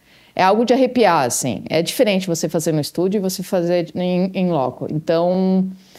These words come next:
quando eu olhei, eu falei assim, "Gente, eu tô aqui, tipo, é uma final de Libertadores", é, o clima do estádio, assim, as torcidas, me lembrou muito de estar em campo, assim, e era algo que...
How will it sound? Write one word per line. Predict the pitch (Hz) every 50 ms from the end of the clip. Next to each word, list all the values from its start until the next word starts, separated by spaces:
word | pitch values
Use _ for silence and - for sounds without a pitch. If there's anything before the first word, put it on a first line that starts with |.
| - _ _ _ _ _
quando | - 226 226
eu | 247
olhei, | 233 214 208 214
eu | 220
falei | 220 220 190
assim, | 185 - - 214 180
"Gente, | 190 196 202 185 -
eu | 190 -
tô | - 185
aqui, | 185 170 175 - - 170 180 196 202 202 190 190 -
tipo, | - - - - - 175 175 170 - - -
é | - 170
uma | 185 196 196
final | 196 - 185 175 165 190 202 196
de | 196
Libertadores", | 165 165 165 170 175 170 - - 160 156 160 160 185 208 226 214 214 214 214 208 - - - - - -
é, | 170 170 -
o | 165 170
clima | - _ - 226 247 285 320 311 254 202
do | 165
estádio, | 175 170 - - 185 185 208 226 220 175 160 151
assim, | 147 - - 175 165 160
as | 151 -
torcidas, | - 170 160 - - 202 196 196 196 185 190 - - _
me | 196 208 220 220
lembrou | 233 254 247 226 247 262 269
muito | 254 254 277 311 294 302 220 196
de | 190
estar | 185 190 - 196 190 208 202
em | 185 170 165
campo, | 160 165 160 151 147 143 - 143
assim, | 143 - - 156 147 - -
e | 160 170 170 175
era | 175 185 185 180
algo | 185 196 202 196
que... | - - 220 214 214 214 214 214 214 214 214 208 208 208